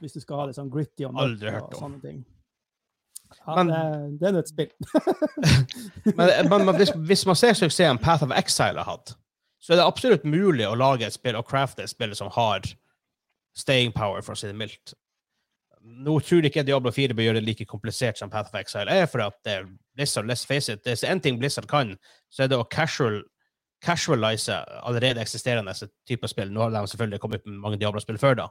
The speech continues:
Speaker 2: men så om de, bare om de fikser det, det, det er det som er det store tingen i mi-, mitt hode. Om jeg tror eller ikke har ingen poeng. Det her er, det her er så irrasjonelt som på,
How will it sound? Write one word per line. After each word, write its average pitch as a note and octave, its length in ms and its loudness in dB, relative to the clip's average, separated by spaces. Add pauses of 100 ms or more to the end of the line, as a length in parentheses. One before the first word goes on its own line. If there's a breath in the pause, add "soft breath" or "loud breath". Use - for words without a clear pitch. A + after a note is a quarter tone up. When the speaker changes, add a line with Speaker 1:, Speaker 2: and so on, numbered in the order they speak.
Speaker 2:
men G#2+ 180 -14 (2000)
så B2+ 380 -4 (500)
om G#3 280 4
de, A#2 280 0 (240)
bare F#3 160 4
om A#3+ 220 6
de G#2+ 160 -2
fikser A#2+ 380 -4
det, E2+ 100 -12 (100)
det, F3+ 100 2 (100)
det G3 80 2
er F#3 100 6
det A3 100 6
som C3 120 -6
er A#2 60 -4
det A2+ 80 -8
store C#3 180 -2
tingen G#2+ 380 -10
i - 80 -12
mi-, A#2+ 180 -6
mitt D3+ 220 -2
hode. A2 220 -6 (1160)
Om G3 160 8
jeg G3 140 4
tror A#3+ 340 8
eller A2+ 160 -2
ikke B2+ 160 -4
har A2+ 140 -2
ingen D3 240 -2
poeng. D3 320 0 (880)
Det C#3+ 80 0
her E3+ 100 2
er, D#3+ 60 0 (100)
det E3+ 80 0
her G3+ 80 2
er G3+ 80 -4
så - 120 -4
irrasjonelt F#3 500 0
som A#2+ 100 -10
på, B2+ 60 -4